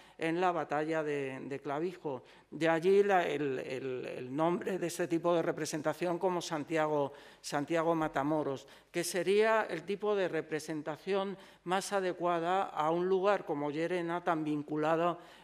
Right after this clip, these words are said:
a una orden, a una orden militar.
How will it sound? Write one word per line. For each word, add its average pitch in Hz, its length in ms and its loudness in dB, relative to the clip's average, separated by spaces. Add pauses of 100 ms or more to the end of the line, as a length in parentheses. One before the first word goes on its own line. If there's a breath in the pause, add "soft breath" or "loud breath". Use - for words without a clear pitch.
a 151 140 2
una 160 320 4
orden, 156 560 0
a 147 100 -4
una 156 260 -2
orden 151 340 -2
militar. 135 580 -6